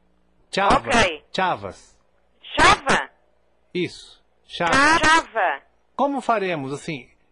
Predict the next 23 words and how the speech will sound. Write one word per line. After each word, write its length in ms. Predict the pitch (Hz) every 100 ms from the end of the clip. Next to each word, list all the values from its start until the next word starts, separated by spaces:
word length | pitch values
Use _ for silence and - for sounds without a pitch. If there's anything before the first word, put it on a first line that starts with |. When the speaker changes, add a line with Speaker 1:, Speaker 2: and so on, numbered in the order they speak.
| _
Speaker 1:
Eu, 160 | 190 202 _
eu 140 | 185 180
teria 240 | 208 226
que 100 | -
pagar 520 | - 202 180 190 214
pelo 260 | - 208 214
produto, 420 | 220 220 147 123
certo? 480 | - 165 - - 95 _ -
Speaker 2:
Certo. 360 | 240 233 - 147 - _ _ _ -
Speaker 1:
Como 240 | - 294
posso 320 | - 226 208
fazer 400 | - 175 151 151 -
para, 400 | 156 156 151 - _ _
assim 280 | 160 - 240
que 140 | 226
receber, 580 | 175 160 165 127 202 269
ou 140 | 226 208
faço 340 | 208 196 -
um 160 | 196 190
depósito 600 | 180 - 180 180 - 165
na 120 | 156
sua 200 | - 175
poupança? 680 | 170 151 147 139 104 -